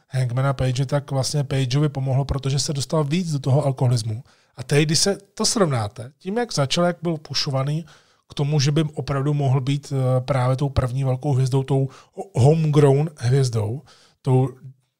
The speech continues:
domácí, vypěstovanou hvězdou, když to takhle můžu říct, tak najednou máme o pár let, eh, dál a teď úplně sami cítíte, že on by mohl být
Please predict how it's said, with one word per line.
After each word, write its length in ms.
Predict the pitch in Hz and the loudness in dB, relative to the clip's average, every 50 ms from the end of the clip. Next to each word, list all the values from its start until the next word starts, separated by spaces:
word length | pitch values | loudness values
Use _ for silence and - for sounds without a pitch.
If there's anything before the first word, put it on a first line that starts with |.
| _ _ _ | _ _ _
domácí, 680 | 143 120 151 147 143 151 147 151 151 147 - - 131 | -4 2 2 4 4 6 4 4 4 2 0 -2 -2
vypěstovanou 800 | 120 143 139 - - 156 151 - - 143 131 127 123 131 139 143 | 0 0 -2 0 0 0 0 0 0 0 0 2 2 2 2 2
hvězdou, 280 | 131 131 127 120 127 123 | 2 2 2 2 0 -2
když 160 | 120 117 - | -2 -4 -6
to 120 | - 131 | -6 -8
takhle 160 | 123 120 127 | -4 -2 -2
můžu 280 | 123 123 123 120 120 127 | -2 -2 -2 -2 -2 -2
říct, 300 | 110 104 - - - - _ _ _ _ _ - _ _ _ _ _ _ _ _ _ _ _ | -2 -2 -6 -12 -20 -20 _ _ _ _ _ -20 _ _ _ _ _ _ _ _ _ _ _
tak 600 | - - 127 127 123 123 123 123 123 123 127 127 - - - - _ | -4 0 2 2 4 4 2 2 2 0 -2 -4 -8 -14 -20 -16 _
najednou 560 | - 147 143 147 147 143 135 143 139 151 175 180 | 2 4 4 6 6 4 4 6 6 6 6 6
máme 320 | 160 151 151 151 165 160 | 6 4 4 4 4 2
o 140 | - - 151 | 0 -2 -6
pár 360 | - - 170 165 175 175 160 | -2 2 4 6 6 6 4
let, 380 | 139 127 120 139 147 - - - | 4 2 2 0 -2 -6 -18 -20
eh, 400 | _ _ _ _ _ _ - 135 135 131 127 127 123 120 117 120 | _ _ _ _ _ _ -10 -6 -2 0 0 0 0 -2 -4 -6
dál 500 | 120 127 135 117 107 95 98 - 135 170 - _ _ _ _ _ _ _ _ _ _ _ | -2 0 0 0 0 -2 -6 -10 -12 -14 -18 _ _ _ _ _ _ _ _ _ _ _
a 80 | - - | -12 -12
teď 440 | - - - - 139 143 139 147 - _ _ _ _ _ - | -10 -4 2 2 2 2 2 -4 -12 _ _ _ _ _ -6
úplně 460 | 170 143 127 - 208 220 233 240 233 | -6 -4 2 2 4 4 4 4 4
sami 360 | - - - 190 180 196 202 | 4 4 4 2 2 2 0
cítíte, 500 | 196 - - 143 - 143 147 139 - 170 | -2 -2 -6 -6 -4 -4 -6 -2 0 0
že 120 | 147 151 151 | 0 0 0
on 300 | - - 147 143 139 139 | 0 0 2 2 2 4
by 120 | 185 240 | 2 2
mohl 280 | 233 226 180 127 127 120 | 2 2 2 2 2 2
být 200 | - 123 120 | 0 -4 -8